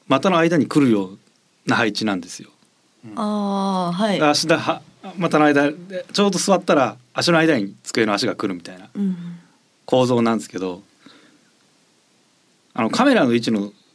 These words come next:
Speaker 1: かなんなのかわかんないですけど、ちょっともうちょい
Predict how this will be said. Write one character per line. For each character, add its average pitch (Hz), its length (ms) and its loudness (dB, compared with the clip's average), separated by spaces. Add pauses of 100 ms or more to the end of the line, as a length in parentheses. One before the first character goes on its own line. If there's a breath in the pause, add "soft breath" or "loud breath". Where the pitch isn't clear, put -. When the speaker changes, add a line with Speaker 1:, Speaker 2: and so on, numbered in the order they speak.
(600)
Speaker 1:
か 123 120 -2
な 123 120 2
ん 131 280 2
な 117 60 -2
の 104 60 -2
か 98 80 -2
わ 98 40 -2
か 117 100 0
ん - 20 2
な 104 60 0
い - 40 -6
で - 0 -
す - 60 -16
け - 60 -10
ど、 92 180 -8 (680 soft breath)
ち - 100 4
ょ - 20 6
っ 311 40 -4
と 202 140 0
も 202 220 6
う 262 60 2
ち 294 100 6
ょ 240 40 6
い 127 140 4